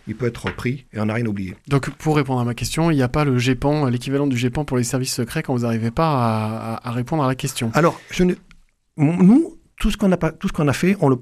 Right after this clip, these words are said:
Speaker 1: met sur notre site internet. Ensuite, si votre question est, euh, y a-t-il quelque part d'autres services qui font leur enquête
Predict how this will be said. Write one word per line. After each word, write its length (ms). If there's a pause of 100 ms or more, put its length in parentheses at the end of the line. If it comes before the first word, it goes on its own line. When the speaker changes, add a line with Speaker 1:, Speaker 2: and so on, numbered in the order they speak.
Speaker 1:
met 120
sur 120
notre 160
site 140
internet. 420 (640)
Ensuite, 260
si 60
votre 180
question 480
est, 260
euh, 560
y 120
a-t-il 360
quelque 280
part 320
d'autres 200
services 540
qui 80
font 220
leur 100
enquête 360